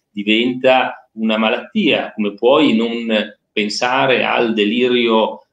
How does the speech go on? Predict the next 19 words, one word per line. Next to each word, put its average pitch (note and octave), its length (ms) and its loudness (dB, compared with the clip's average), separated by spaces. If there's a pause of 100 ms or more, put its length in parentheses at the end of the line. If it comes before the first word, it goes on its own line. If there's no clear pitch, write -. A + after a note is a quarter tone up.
amoroso, A#2 840 0
al, A2 160 0
al, G#2+ 880 0
quella, A2 340 -4
no, A2 280 -6
che - 100 -14
sono G#2 300 -8
le F#2+ 80 -12
varie G#2+ 420 -4
patologie G2+ 800 -8
le, F#2 160 -16
che - 160 -20
portavano A2 480 -8
in G2 80 -16
manicomio, G#2 640 -6
come, - 380 -20
come - 220 -20
sai, - 280 -10
perché - 360 -20